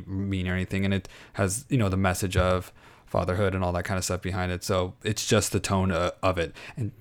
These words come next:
I gotta say, it paced so well. I, I was halfway through the movie. I was like, "Wow, already?" I'm like, "This is just going. This is going. Let's, I like this. Let's keep going."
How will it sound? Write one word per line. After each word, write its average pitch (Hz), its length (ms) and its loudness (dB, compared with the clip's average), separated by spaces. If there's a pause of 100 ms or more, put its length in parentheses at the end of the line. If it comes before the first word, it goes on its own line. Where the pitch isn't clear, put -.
(200)
I 147 140 2
gotta 202 180 6
say, 95 360 4
it 165 140 4 (300)
paced - 400 2
so - 300 2
well. 98 300 4
I, 117 180 0 (220)
I 127 40 6
was 147 140 8
halfway 135 280 0
through 120 100 2
the 104 40 2
movie. 110 100 2
I - 20 2
was 117 100 0
like, 117 180 0
"Wow, 117 280 0
already?" 90 500 -4 (340)
I'm 117 60 -2
like, 107 160 4
"This 208 180 2
is 131 120 4
just - 260 0
going. 107 380 2
This 147 180 0
is 135 140 2
going. 127 320 2
Let's, 110 220 0
I 110 100 2
like 151 280 2
this. - 180 -2
Let's 127 140 0
keep 143 180 4
going." 101 380 0